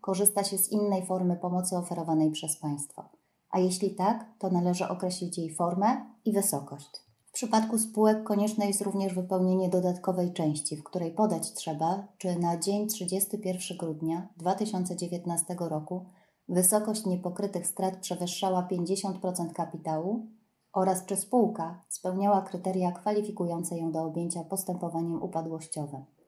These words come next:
Są to kryteria, które są wskazywane jako element definicji przedsiębiorcy znajdującego się w trudnej sytuacji ekonomicznej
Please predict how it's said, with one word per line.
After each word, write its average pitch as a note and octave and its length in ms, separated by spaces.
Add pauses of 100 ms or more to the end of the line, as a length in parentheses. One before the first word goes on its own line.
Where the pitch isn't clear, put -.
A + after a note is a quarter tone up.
Są G#3 220
to G#3+ 100
kryteria, G#3 540
które F#3+ 280
są F#3+ 200
wskazywane G3 580
jako F#3 300
element F#3+ 420
definicji G3 760
przedsiębiorcy F#3 840
znajdującego E3+ 640
się F3+ 160
w F3+ 60
trudnej F#3 360
sytuacji E3 540
ekonomicznej D#3+ 840